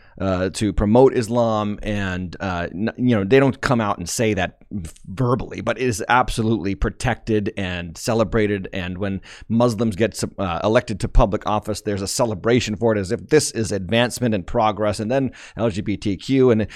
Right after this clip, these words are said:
there's this marriage, and the target are Christians.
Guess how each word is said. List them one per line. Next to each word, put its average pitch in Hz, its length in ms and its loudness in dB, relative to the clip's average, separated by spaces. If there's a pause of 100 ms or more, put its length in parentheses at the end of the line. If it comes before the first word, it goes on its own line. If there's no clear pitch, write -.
(120)
there's 165 120 -2
this 180 140 -4
marriage, 208 580 4
and 117 200 2
the 110 40 0
target 165 520 -4
are 120 100 -2
Christians. - 680 -6